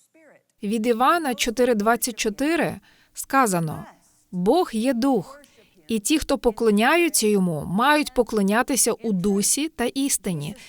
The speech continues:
Ісус сказав: "Твоє слово є істина". Тому справжнє поклоніння Богу не може бути без Його слова. Воно також не може бути без духа. І багато з того, що ми робимо,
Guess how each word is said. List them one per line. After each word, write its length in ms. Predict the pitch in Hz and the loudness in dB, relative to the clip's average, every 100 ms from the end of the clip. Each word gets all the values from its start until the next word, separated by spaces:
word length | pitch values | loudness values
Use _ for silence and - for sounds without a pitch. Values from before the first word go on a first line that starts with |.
| - - | -20 -4
Ісус 240 | - 269 | -2 0
сказав: 320 | - 254 226 | 0 2 2
"Твоє 380 | 196 208 220 233 | 2 0 2 2
слово 380 | - 214 214 226 | 0 2 2 2
є 140 | 240 | 0
істина". 680 | 262 269 269 - 175 160 135 - _ _ _ _ _ _ _ | -2 -4 -4 -4 -4 -6 -8 -14 _ _ _ _ _ _ _
Тому 240 | - 226 247 | -4 -2 0
справжнє 500 | - 240 262 262 240 | 2 2 2 2 0
поклоніння 640 | 220 226 220 220 208 180 | 0 2 4 4 2 2
Богу 340 | 180 233 247 | 2 2 2
не 120 | 202 | 0
може 300 | 185 220 294 | 2 2 2
бути 260 | 269 269 262 | 0 0 0
без 280 | 185 202 202 | 2 2 2
Його 240 | 208 208 | 0 0
слова. 520 | 214 262 285 247 - - _ 240 233 _ _ | -2 0 0 0 -4 -12 _ _ -20 _ _
Воно 260 | 190 233 262 | -2 -2 0
також 380 | 302 320 349 - | 0 0 0 0
не 80 | |
може 260 | 247 254 240 | 0 0 2
бути 220 | 220 233 | 2 0
без 220 | 220 233 | 2 2
духа. 480 | 214 277 302 - - - - _ _ _ _ _ _ _ | 2 0 0 -4 -14 -16 -20 _ _ _ _ _ _ _
І 100 | - | -6
багато 460 | 220 240 277 359 285 | 0 0 2 -2 -2
з 60 | - | -2
того, 240 | 254 254 | -2 0
що 220 | - - | 0 0
ми 160 | 202 220 | 0 2
робимо, 560 | 285 359 208 160 151 | 2 2 0 -2 -6